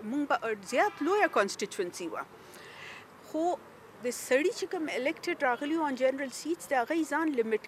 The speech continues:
کړی وړوکي کنسټیچوئنسي ته وه. موږ د اوورال پالیسي میکینګ کې او دې کې زیات دغه وو. نو زه خو به وایم چې ټیک دی، لږ ګرانه وه، خو as far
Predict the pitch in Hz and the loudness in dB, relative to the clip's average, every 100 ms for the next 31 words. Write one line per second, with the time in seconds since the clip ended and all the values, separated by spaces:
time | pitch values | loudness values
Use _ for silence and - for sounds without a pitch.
0 | - 392 392 330 247 247 330 - 311 240 | -2 0 2 2 2 0 0 0 -2 -2
1 | 196 - 226 208 165 - 135 - 113 - | -4 -6 -4 -2 -4 -4 -10 -8 -8 -10
2 | - - - - 233 277 392 359 349 349 | -20 -20 -20 -12 -2 2 4 4 2 0
3 | 330 - - 311 302 294 269 - 262 269 | -4 -8 -2 -2 0 2 0 2 0 0
4 | 269 269 240 247 - 254 233 247 233 190 | -2 -4 -4 -6 -6 -8 -2 0 0 0
5 | 202 - 196 175 170 - - - - 156 | -2 -2 0 2 0 -6 -20 -14 -10 -8
6 | 113 - - - - - - - - 247 | -10 -14 -16 -16 -18 -20 -20 -16 -6 0
7 | 254 262 269 254 - - - - - - | 4 4 4 2 -4 -20 -18 -18 -12 -10
8 | 226 440 - 370 359 359 359 359 320 294 | -2 -2 -2 -4 0 0 0 0 -2 -4
9 | 277 - 196 170 - - - - 330 262 | -4 -4 -10 -14 -18 -8 -6 -4 -2 0
10 | 202 214 294 294 262 320 330 - - - | 0 0 0 0 0 -2 -4 -16 -20 -20
11 | - - 254 247 208 214 - - 330 349 | -10 -2 2 2 2 -2 -4 -2 2 2